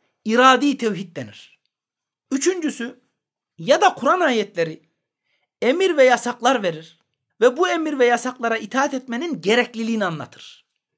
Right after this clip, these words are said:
Bu da hukukut tevhiddir. Tevhidin haklarıdır. Şimdi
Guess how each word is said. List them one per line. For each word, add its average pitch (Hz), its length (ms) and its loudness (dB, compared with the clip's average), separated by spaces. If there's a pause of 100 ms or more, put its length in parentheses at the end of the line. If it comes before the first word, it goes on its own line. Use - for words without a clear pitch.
(840)
Bu 359 200 0
da - 260 0 (260)
hukukut 311 840 0
tevhiddir. - 800 -6 (280)
Tevhidin 220 520 -2
haklarıdır. 165 840 -8 (600)
Şimdi 320 520 -6